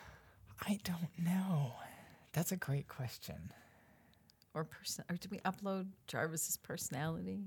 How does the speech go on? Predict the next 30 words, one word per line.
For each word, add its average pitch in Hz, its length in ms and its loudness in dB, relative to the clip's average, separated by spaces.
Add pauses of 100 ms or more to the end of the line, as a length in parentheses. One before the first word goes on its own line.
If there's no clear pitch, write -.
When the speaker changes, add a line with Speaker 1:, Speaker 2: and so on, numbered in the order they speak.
(140)
Speaker 1:
<sighs> - 180 -16
I - 560 -8
don't - 180 -18
know. - 60 -20 (100)
Speaker 2:
I 147 80 0
don't 160 140 2
know. 127 180 -2 (480)
Okay. - 200 -2 (340)
Speaker 1:
Okay. - 160 -6 (160)
Speaker 2:
Sorry. 151 360 0 (240)
Speaker 1:
We'll 131 120 8
have 110 140 2
to - 80 -20
find 160 200 0
that 160 60 6
out. 160 220 4
Speaker 2:
Nerds. - 120 -4 (280)
Speaker 1:
Yeah. 104 180 -2 (300)
Speaker 2:
Please. 151 360 -2 (1500)
Speaker 1:
So 156 260 10
Speaker 2:
<laughs> 135 120 2
Speaker 1:
that 170 300 12
is 170 200 12
sort 160 260 12
of 147 140 10
his 143 400 10
introduction 127 1000 6
to 123 720 4 (580)
the 131 120 4
Avengers 113 640 2